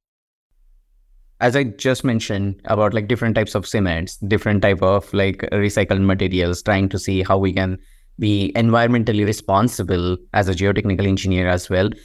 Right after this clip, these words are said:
So I think these are the some trends that I'm seeing nowadays with people thinking about it, thinking about how, uh, different climatic conditions are going to affect your design of the pavement or, like, recommendations that you're going to provide.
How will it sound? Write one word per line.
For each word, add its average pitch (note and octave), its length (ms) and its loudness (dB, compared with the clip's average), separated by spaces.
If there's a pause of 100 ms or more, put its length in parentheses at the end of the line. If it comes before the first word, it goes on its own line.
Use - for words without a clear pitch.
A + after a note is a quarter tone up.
(140)
So G#2+ 420 2
I B2 100 2
think F3 380 0 (260)
these C#3+ 220 2
are E3 80 4
the C#3+ 160 -2
some A#2 320 -2
trends A2+ 300 0
that A2 120 0
I'm G#2 120 0
seeing A2 420 0
nowadays F#2+ 600 0
with G2 200 -4
people G#2 440 0 (140)
thinking B2 380 0
about G2+ 360 0
it, F#2+ 200 -2
thinking G#2 320 0
about F#2+ 280 0
how, F#2+ 440 0 (300)
uh, F#2 520 0
different G#2+ 480 -2 (220)
climatic G#2 420 0
conditions G2 640 0
are F#2 100 0
going F#2+ 280 -2
to F#2+ 360 0 (140)
affect G2+ 300 -2
your G2 100 2
design F#2+ 560 0
of F2 140 -2
the F#2 100 -2
pavement F2+ 380 0
or, F2 180 0
like, F2 260 -4 (100)
recommendations F#2 680 -2
that F#2 140 -2
you're F2 120 -2
going F2 220 -2
to G2 80 0
provide. F2 500 0